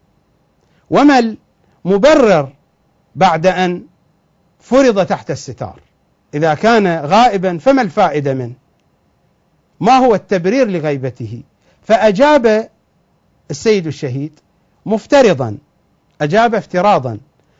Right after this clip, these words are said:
وجود ثلاث فوائد اجتماعية تصب في إنجاح وتمكن الإمام عجل الله تعالى فرجه من ممارسة قيادته بدرجة أكبر.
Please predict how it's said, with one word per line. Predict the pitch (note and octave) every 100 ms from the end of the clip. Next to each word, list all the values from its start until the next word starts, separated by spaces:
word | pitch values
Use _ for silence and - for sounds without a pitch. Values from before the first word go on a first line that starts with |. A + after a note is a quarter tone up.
| _ -
وجود | F#3 F#3+ D4
ثلاث | C#4 G3+ A3 C4 B3 -
فوائد | F3+ G#3 A#3 A3 F#3
اجتماعية | D3+ F3 E3+ D#3+ E3 E3 B2 - _ _ _ _ _
تصب | F3+ - C#4+ G#3+ G#3+ G3+ G3+ _ _ _
في | - G3+ G3
إنجاح | G3+ E3 G#3 B3 G3+ - _ _ _ _ -
وتمكن | E3 F#3+ F#3 B3+ - E3+ C3+ - _ D3+
الإمام | D#3 D#3+ G#3+ B3 F3 C#3+ _ _ _ _ _ _
عجل | D#3+ E3 F#3
الله | B3 B3 A3
تعالى | F3 F3 F3+ F3 D#3
فرجه | D#3+ D#3+ C#3+ D3 E3+ _ _ -
من | F#3+ G#3
ممارسة | G#3 C4 C4 G3+ F#3+
قيادته | - F3+ F#3 F3+ A3+ A3+ G#3 G#3+
بدرجة | E3+ E3 G3 F#3+ F#3
أكبر. | G#3+ F#3+ E3 - A#2+